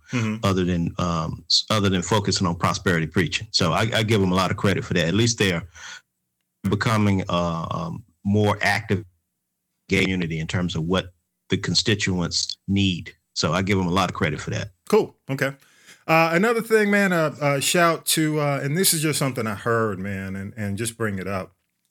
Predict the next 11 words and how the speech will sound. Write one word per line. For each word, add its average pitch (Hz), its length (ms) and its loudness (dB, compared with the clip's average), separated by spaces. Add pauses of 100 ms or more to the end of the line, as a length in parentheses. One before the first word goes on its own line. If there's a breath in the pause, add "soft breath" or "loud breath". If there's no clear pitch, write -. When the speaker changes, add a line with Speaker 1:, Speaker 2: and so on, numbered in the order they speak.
(680)
Speaker 1:
Marielle, 131 600 2 (100)
uh, 82 40 -10
Franco, 101 600 -4 (100)
uh, 95 320 -6 (140)
she's 113 180 -8
a - 40 -4
city 131 180 0
councilwoman, 110 760 -2
thirty-eight 110 340 -2
years 101 200 -4
old, 95 340 -6